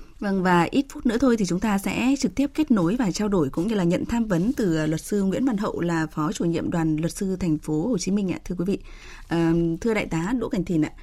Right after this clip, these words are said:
đầu tiên thì, à, là một người dân thì chúng tôi rất là lo lắng trước thực trạng là có nhiều người nước ngoài nhập cảnh trái phép vào nước ta, mà đặc biệt là trong cái giai đoạn, ờ, cao điểm phòng chống dịch covid mười chín ạ. Ờ, ông thì ông cho rằng là đó có là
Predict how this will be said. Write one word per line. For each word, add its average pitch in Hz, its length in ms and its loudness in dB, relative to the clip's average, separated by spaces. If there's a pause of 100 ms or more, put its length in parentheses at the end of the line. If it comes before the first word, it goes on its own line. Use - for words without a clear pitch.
(560)
đầu 208 100 4
tiên 233 180 2
thì, 214 120 2
à, 170 120 2
là 180 160 2
một 170 180 2
người 185 120 2
dân 208 220 0
thì 185 80 0
chúng 175 180 -2
tôi 208 180 0
rất 285 200 -4
là 208 180 2
lo 214 220 2
lắng 208 260 0
trước - 140 -10
thực 208 100 -4
trạng 180 240 -4
là 156 380 -2
có 156 80 -6
nhiều 233 280 4
người 175 160 4
nước 247 140 -2
ngoài 185 180 -2
nhập 160 160 -4
cảnh 139 180 -4
trái 139 220 -10
phép 254 140 -8
vào 190 100 -4
nước 190 180 -6
ta, 196 200 -4
mà 175 80 -4
đặc - 100 -8
biệt 180 180 -2
là 151 80 -4
trong 180 180 -4
cái 190 80 -4
giai 190 140 -4
đoạn, 175 240 -4
ờ, 156 280 -4
cao 208 140 -4
điểm 185 340 0
phòng 156 180 -2
chống 160 300 -2 (380)
dịch 190 140 -4
covid 202 220 -2
mười 240 80 2
chín 170 220 -2
ạ. 247 120 -4 (640)
Ờ, - 180 -4
ông 247 200 2
thì 233 80 0
ông 214 120 0
cho 220 180 -4
rằng 190 200 -2
là 170 100 -2
đó 160 200 -2
có 202 80 -6
là 233 160 -4